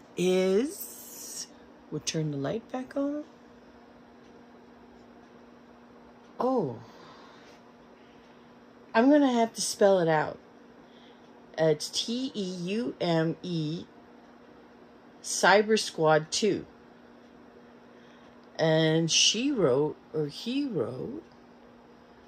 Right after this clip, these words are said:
"Your videos have a long-lasting, happy effect. Thanks for always putting out great videos."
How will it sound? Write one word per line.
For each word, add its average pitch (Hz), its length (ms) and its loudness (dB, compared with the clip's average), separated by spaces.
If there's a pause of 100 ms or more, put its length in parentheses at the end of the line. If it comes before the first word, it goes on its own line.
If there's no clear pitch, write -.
(680)
"Your 208 260 6
videos 214 600 0
have 180 200 -2
a 151 60 2
long-lasting, 190 1300 -2 (460)
happy 180 440 -4
effect. - 360 -2 (440)
Thanks 196 600 -4
for 156 360 0 (440)
always 185 320 2
putting 185 400 -4
out 160 340 -2
great 160 420 -2
videos." 139 720 -2